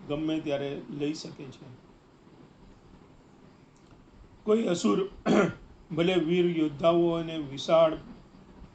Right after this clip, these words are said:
પાયદળના સેનાપતિ હોય, પરંતુ ભગવાનની સમક્ષ તો તે શક્તિ રહિત થઈ જાય છે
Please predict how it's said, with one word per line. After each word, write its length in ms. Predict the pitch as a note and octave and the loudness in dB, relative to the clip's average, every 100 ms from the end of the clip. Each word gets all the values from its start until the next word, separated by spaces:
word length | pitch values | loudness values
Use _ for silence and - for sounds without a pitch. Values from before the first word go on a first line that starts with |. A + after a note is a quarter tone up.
| - - | -18 -8
પાયદળના 640 | D3+ E3 E3+ E3+ E3+ D#3+ | -4 0 2 2 0 -4
સેનાપતિ 680 | - D#3 E3 E3 D#3+ D#3 D#3 | -4 -4 -2 -2 -4 -2 -2
હોય, 300 | D#3+ D#3+ C3 A#2+ - - - - - | 0 -2 -4 -10 -18 -20 -20 -14 -4
પરંતુ 400 | F3 F#3 E3 F3 | -2 -2 -2 -2
ભગવાનની 800 | D3 D3+ D3+ E3+ E3+ E3+ E3 D#3+ | -2 -4 -2 0 0 0 -2 -4
સમક્ષ 560 | D#3 D3+ E3 D#3+ - - - | -6 -6 -6 -6 -14 -16 -6
તો 120 | D#3 | -6
તે 180 | D3 D#3 | -4 -8
શક્તિ 560 | - D3 C#3 - E3+ | -6 -10 -12 -8 -4
રહિત 340 | D3+ C#3 D#3+ E3 - | -4 -4 -4 -4 -8
થઈ 160 | C#3 C#3 | -14 -10
જાય 220 | C#3+ C#3+ | -8 -8
છે 180 | C#3+ | -6